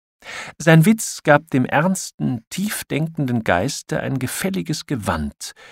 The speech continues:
und zog ihn oft aus den hohen Sphären der Spekulation zur Aufheiterung seiner angestrengten Zuhörer in die Regionen des irdischen Lebens herab.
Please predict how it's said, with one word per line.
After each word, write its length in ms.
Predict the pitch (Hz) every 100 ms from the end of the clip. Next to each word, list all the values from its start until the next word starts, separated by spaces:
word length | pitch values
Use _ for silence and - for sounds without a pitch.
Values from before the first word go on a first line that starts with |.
| - _
und 360 | - 143 117 110
zog 300 | - 214 226
ihn 180 | - 139
oft 460 | 151 160 - -
aus 160 | 131 117
den 320 | 123 110 85
hohen 260 | 139 151 110
Sphären 580 | - - 113 131 135 110
der 120 | 98
Spekulation 1040 | - 107 - 101 82 - - 123 139 127
zur 260 | - 113 -
Aufheiterung 880 | 131 135 - 113 110 - 104 101
seiner 320 | 92 92 92 -
angestrengten 640 | 131 107 - 110 101 -
Zuhörer 580 | - 180 180 170 160 151
in 120 | 143
die 80 | 135
Regionen 640 | 110 104 113 139 139 131
des 200 | 104 - -
irdischen 540 | 127 107 98 90 - 85
Lebens 520 | 85 80 78 - -
herab. 360 | 85 80 -